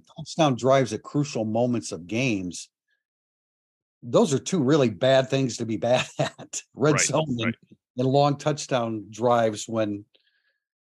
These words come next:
Speaker 1: you know, you're trying to put a team away and you let them jump back in front, those kind of things. But, uh, uh, you know, it, it's, it's hard to say, "Well, with the exception of that, he was really good." But with the exception of that, they were,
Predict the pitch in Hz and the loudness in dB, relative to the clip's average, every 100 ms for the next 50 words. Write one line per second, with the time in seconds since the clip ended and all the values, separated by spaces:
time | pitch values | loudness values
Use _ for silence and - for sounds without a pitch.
0 | _ 131 117 120 127 - 143 131 117 - | _ -2 -2 0 -4 -2 0 0 -2 -4
1 | 143 120 - 143 135 113 120 123 135 139 | -6 -6 -6 -2 0 0 2 4 4 0
2 | 113 110 113 120 - 127 120 110 120 104 | -2 -2 -2 -4 -2 -4 -2 -2 -4 -2
3 | 120 123 120 117 98 - 123 139 - 113 | -4 -4 -4 -8 -8 -2 0 0 -4 -6
4 | 123 - 135 131 127 131 135 139 - _ | -6 -4 -4 -4 -4 -4 -4 -6 -10 _
5 | _ _ _ _ _ _ _ _ _ _ | _ _ _ _ _ _ _ _ _ _
6 | - 196 - - - 127 127 131 131 - | 2 2 2 -2 -4 0 0 2 0 0
7 | 123 - 135 113 110 120 - 123 - - | -10 -6 -2 -2 0 -2 -2 -4 -4 -6
8 | 131 - 165 143 - 147 123 117 110 185 | -6 -6 -6 -6 -4 0 2 0 2 2
9 | 185 127 117 113 - 147 - 110 123 131 | 4 2 0 -2 -2 -4 -2 -4 0 0
10 | 117 113 104 117 110 101 135 98 101 107 | 0 -4 -6 -6 -6 0 0 0 -4 -2
11 | 156 156 160 160 160 185 175 139 123 196 | 0 0 0 -2 -2 -4 -4 -6 -2 0
12 | 135 117 139 143 | 0 -2 -4 -4